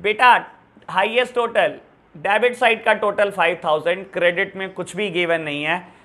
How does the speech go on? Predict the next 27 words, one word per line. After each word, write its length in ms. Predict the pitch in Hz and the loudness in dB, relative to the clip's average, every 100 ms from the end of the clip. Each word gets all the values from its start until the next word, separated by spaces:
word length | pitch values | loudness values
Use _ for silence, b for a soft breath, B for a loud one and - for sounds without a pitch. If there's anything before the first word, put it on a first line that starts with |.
| - | -8
तो 60 | 180 | -2
यहाँ 300 | 170 180 190 | 2 2 2
पर 120 | 196 | 0
भी 140 | 185 175 | 0 -4
लिखेंगे 500 | 170 175 170 180 180 | -4 -4 -2 0 0
फ़ाइव 340 | 180 151 165 156 | 0 -2 0 -2
थाउजेंड। 420 | 147 143 151 180 B B B | -2 -2 -4 -6 B B B
और 140 | 175 175 | -2 0
बेटा, 320 | 185 190 202 | 0 4 4
अब 260 | - 196 | 4 0
मैं 200 | 196 185 | 0 -4
इनको 400 | 180 175 - 220 240 - - _ - | -6 -8 0 2 2 -4 -20 _ -8
किस 240 | 262 - | -6 -4
नाम 200 | 233 226 | -2 -2
से 180 | 226 233 | -2 -4
लिखूंगा 500 | 214 214 208 190 165 113 B B - | -4 -4 -6 0 2 0 B B -2
बाबू? 320 | 185 220 247 240 | 2 4 4 2
क्योंकि 380 | 247 226 240 226 | -2 -4 -4 -2
मेरी 240 | 214 220 | -2 -2
डेबिट 400 | 170 170 175 196 | 0 2 2 -2
साइड 340 | - 190 190 147 | -8 -8 -8 -2
ज़्यादा 360 | 165 160 170 | 0 4 4
है 200 | 165 156 147 b b - | 4 0 -2 b b -8
तो 80 | 185 | -2
ये 180 | 180 196 | 2 2
आएगा 480 | 165 170 165 175 | 4 2 4 2
बेटा 340 | 160 160 165 | 0 -2 -2